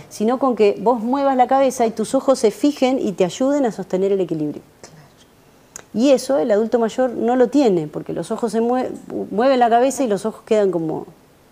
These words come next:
Speaker 1: ¿viste?
Speaker 2: Hasta que se terminan, ¿no?
Speaker 1: Hasta
Speaker 2: de
Speaker 1: que se
Speaker 2: hacer
Speaker 1: termina de acomodar.
Speaker 2: nada.
Speaker 1: Entonces siempre están con un mareíto. Entonces ahí sí se hace rehabilitación vestibular.
Speaker 2: Ujú.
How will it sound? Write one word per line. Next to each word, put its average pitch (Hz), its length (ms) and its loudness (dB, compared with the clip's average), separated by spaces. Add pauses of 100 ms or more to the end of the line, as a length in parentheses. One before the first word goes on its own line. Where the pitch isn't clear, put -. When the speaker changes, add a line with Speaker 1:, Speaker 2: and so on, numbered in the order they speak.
(140)
Speaker 1:
¿viste? 196 200 -2
Speaker 2:
Hasta 202 200 2
que 180 80 -10
se 180 140 -4
terminan, 196 520 -2
¿no? 190 60 -6
Speaker 1:
Hasta 214 200 0
Speaker 2:
de 202 80 6
Speaker 1:
que 220 80 2
se 208 60 0
Speaker 2:
hacer 208 80 0
Speaker 1:
termina 247 340 4
de 254 60 4
acomodar. 208 300 4
Speaker 2:
nada. 180 100 0
Speaker 1:
Entonces 269 160 -2
siempre 320 320 2
están 262 280 -2
con 226 200 0
un 240 220 0
mareíto. 185 520 2
Entonces 226 380 -6
ahí 302 220 2
sí 339 220 -2
se 339 100 -2
hace 285 200 -2
rehabilitación 220 920 0
vestibular. 165 560 -4 (160)
Speaker 2:
Ujú. 226 100 -16